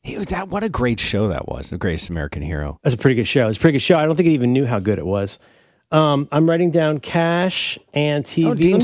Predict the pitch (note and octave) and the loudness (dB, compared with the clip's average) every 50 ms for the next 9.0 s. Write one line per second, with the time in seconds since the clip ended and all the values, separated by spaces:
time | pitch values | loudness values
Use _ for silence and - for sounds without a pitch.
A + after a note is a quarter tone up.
0 | A3+ F#3+ F3+ G#3 A3 A#3 A3+ - A#3 A3 - B2 A2 G#2 A#2+ A2 G#2 G2 F#2 E2+ | 2 4 4 4 4 2 2 4 4 4 6 4 4 4 2 2 2 2 0 0
1 | C#2 D2+ - - - A2 G#2 G#2 G#2 G#2 G2+ G2 G2 G2 G2 G2 F#2 F2 - _ | -2 -4 -6 -6 -2 -2 0 0 0 0 0 0 2 0 0 0 -2 -4 -8 _
2 | _ - - - - - D#3+ C#3+ - G3+ F#3+ G3 G3+ F#3 E3 C3+ D#3 D#3 D3 D3 | _ -20 -20 -6 0 2 2 4 4 2 2 4 2 2 2 2 2 2 2 2
3 | C#3+ C#3+ C3+ B2+ A2+ C3 A#2+ A#2 - - B2+ A#2+ A#2+ A2+ A2 G#2+ G#2+ G#2 G2+ - | 2 2 2 2 2 2 0 0 0 -2 -2 0 0 0 0 0 0 -2 -4 -4
4 | - A2 G2+ F#2+ G2 G2+ - G2 G2 G2+ G2+ G#2+ G#2 _ _ _ _ _ _ _ | -4 -4 -4 -4 -4 -6 -6 -6 -6 -6 -8 -12 -14 _ _ _ _ _ _ _
5 | _ _ - C3+ A#2 B2+ A#2+ - G2 G#2 G2+ A2 C#3+ D#3+ - - _ _ _ _ | _ _ -4 -2 0 0 0 0 0 -2 0 -2 -2 -6 -8 -16 _ _ _ _
6 | _ _ _ _ - - E3+ E3+ - C#3 A#2 G2 _ _ _ _ _ _ _ _ | _ _ _ _ -4 -4 -4 -2 -2 -4 -4 -4 _ _ _ _ _ _ _ _
7 | _ _ _ _ _ _ _ _ _ _ _ - D3 - _ - C3+ A#2 G#2+ - | _ _ _ _ _ _ _ _ _ _ _ -14 -14 -10 _ -4 -4 -4 -4 -4
8 | - A#2 A#2 B2 B2+ C3 C#3 C3 C3 B2 A#2+ A#2 A#2+ B2 - - A#2 G2+ F#2 | -2 0 2 4 4 4 4 4 4 4 4 4 2 2 0 0 -4 -4 -6